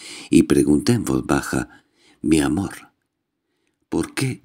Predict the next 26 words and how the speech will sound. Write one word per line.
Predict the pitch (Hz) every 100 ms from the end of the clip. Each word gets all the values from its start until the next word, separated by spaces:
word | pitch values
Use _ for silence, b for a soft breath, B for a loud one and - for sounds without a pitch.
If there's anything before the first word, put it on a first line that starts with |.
| -
solo | - 104 104 87 67 - -
hoy | 82 71 67 - -
y | - 69 65
no | 113 104
antes?» | 65 60 - 64 - - - - _ _ _ _ _ _ _ _ _ _ _ _ -
«Calla», | 101 101 - - - _ _ _ _
dijo, | 73 69 - - - - _ -
«ahora | 64 65 57 57
vete, | - 73 - 62 - _ _ _ _ _ b b b _
y | -
vuelve | 101 117 104 73
dentro | 73 62 - 60
de | -
una | 64 57 60
hora. | 55 - - - _ _ _ _ _ _ _ _ _ b b b
He | - 85
de | 78
ocuparme | - 73 - 117 113 101
de | 78
los | 71 -
trabajadores. | - 69 - 65 - - - - - - _ _ _ -
Mi | 78
padre | - 120 113 110 - _ -
no | 92
está | - 69 57
hoy». | 60 - -